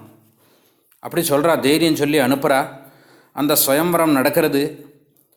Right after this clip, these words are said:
அந்த சுயம்வரத்துக்கு அத்தனை தேசத்திலிருந்தும் ராஜாக்கள் வந்திருக்கா சபையில.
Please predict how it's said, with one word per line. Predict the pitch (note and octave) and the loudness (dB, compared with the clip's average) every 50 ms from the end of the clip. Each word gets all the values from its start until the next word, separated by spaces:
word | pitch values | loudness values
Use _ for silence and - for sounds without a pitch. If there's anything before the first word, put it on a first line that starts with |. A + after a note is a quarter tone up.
| _ _ _ | _ _ _
அந்த | - C3 C#3 C#3+ C3+ - | -10 -6 -4 -2 -2 0
சுயம்வரத்துக்கு | - C#3+ D#3+ F#3+ G3 F#3+ F3 F3 - E3 D3+ F#3 G3+ F3+ D3 D3 E3+ - | 2 2 2 2 2 2 0 0 -2 -4 0 0 2 2 2 2 0 0
அத்தனை | - C#3 C3+ - - - G3 F#3+ E3 | -2 -4 -4 -4 -4 -2 0 0 2
தேசத்திலிருந்தும் | C#3 D3 D#3+ E3 - F#3+ F#3 - F3+ E3+ E3 E3 D#3+ E3 F3 F#3 F#3 | 2 2 2 2 2 0 0 0 2 2 2 2 2 0 0 -2 0
ராஜாக்கள் | F3 D#3 C3 C#3+ D3 E3+ E3 E3 E3 D#3+ C#3+ | 0 0 0 2 2 0 0 0 0 0 0
வந்திருக்கா | C3+ C#3 D3 D3+ C#3+ B2+ C#3 C3+ C#3+ D3+ - - - - - - _ _ _ _ _ _ _ _ _ - _ - - | 0 2 2 0 0 0 0 0 0 0 -4 -10 -16 -20 -20 -20 _ _ _ _ _ _ _ _ _ -20 _ -8 -4
சபையில. | - C3 A#2 C#3+ D#3+ E3 D#3 C3+ C3+ C#3 - - | -4 -2 0 0 0 2 2 0 -2 -2 -8 -14